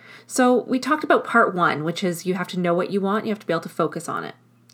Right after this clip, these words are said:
It was focusing on what you want, which means you have to know what you want and be able to focus on it.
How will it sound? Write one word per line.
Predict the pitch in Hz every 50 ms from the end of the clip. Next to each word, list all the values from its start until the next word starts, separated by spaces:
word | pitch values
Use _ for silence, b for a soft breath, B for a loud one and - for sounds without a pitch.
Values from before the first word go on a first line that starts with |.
| B B B B B B B B
It | - 175
was | 170 165 165 -
focusing | - - 214 220 214 254 254 247 208 214
on | 196
what | 170 - -
you | 202 202
want, | 254 339 262 - - - - - -
which | 180 170 - -
means | 175 170 170 170 165 -
you | 165 160 165 156 - - -
have | - 175 165 170
to | - 185
know | 180 175 165 170
what | 170 180 - -
you | 196 180
want | 175 175 190 247 285 277 - 233
and | 214 202 208 202 202
be | 196 202
able | 202 208 233 226
to | - 226
focus | - 247 294 294 - - -
on | 127 113 113
it. | 110 -